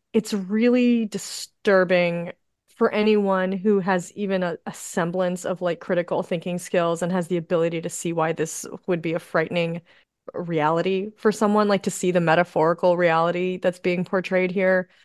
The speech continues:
Um, like, why would this be frightening to women? It's not just about robot wives. It's not a surface story. It's about the loss of identity. That's what it's about. And, um, <clears throat> I think anybody who's capable of seeing that, I think would, would see the value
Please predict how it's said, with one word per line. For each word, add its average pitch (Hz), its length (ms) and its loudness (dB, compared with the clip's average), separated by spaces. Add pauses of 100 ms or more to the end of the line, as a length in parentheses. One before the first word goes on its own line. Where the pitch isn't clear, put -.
(280)
Um, 170 280 -4
like, 175 140 0
why 165 240 6
would 165 140 2
this 151 140 -4
be 175 120 -12
frightening 170 400 -6
to 175 100 -4
women? 160 200 -2
It's 190 160 0
not 196 220 8
just 185 180 0
about 175 240 4
robot 165 340 -2
wives. 147 340 -2
It's 185 160 -8
not 170 440 0
a 190 80 -8
surface 175 400 -2
story. 160 440 0
It's - 140 -4
about 165 240 -2
the 160 80 -2
loss 147 240 -2
of 160 100 -4
identity. - 600 -6
That's 175 180 -4
what 170 80 -2
it's 165 140 -2
about. 87 420 -2
And, 175 320 0 (480)
um, 175 500 2 (240)
<clears throat> - 240 -12
I 254 420 0
think 233 240 8
anybody 180 340 4
who's 180 160 -2
capable 170 380 0
of 160 100 -2
seeing 160 260 -2
that, 160 220 -4
I 165 80 -2
think 160 240 -4 (420)
would, 180 220 -2 (280)
would 185 220 -2
see - 160 0
the 165 100 0
value 160 520 0